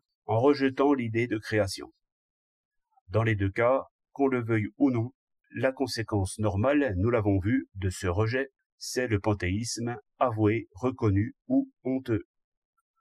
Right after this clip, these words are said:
Dans les deux cas aussi, nous l'avons noté au passage, on n'échappe pas à une métaphysique ou à un mythe de la chute. Car enfin, si je suis par nature consubstantiel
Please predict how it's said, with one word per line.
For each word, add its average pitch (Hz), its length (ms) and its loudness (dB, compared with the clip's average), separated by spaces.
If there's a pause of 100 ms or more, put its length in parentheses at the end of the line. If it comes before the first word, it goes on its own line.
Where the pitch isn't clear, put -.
(520)
Dans 98 180 0
les 139 140 2
deux 113 160 0
cas 139 220 2
aussi, 135 500 -2 (280)
nous 104 180 0
l'avons 101 260 2
noté 101 500 0
au 90 100 -8
passage, 120 520 -2 (560)
on 127 120 2
n'échappe 143 420 4
pas 127 280 2
à 110 100 0
une 113 180 0
métaphysique 104 840 -2 (140)
ou 120 240 0
à 90 60 0
un 85 100 -4
mythe 101 340 -4 (280)
de 110 100 0
la 107 100 2
chute. - 420 -10 (800)
Car 90 180 -4
enfin, 127 440 -2 (160)
si - 260 -8
je 104 140 -2
suis 127 320 -6
par - 240 0
nature 110 600 -4
consubstantiel 110 1080 -4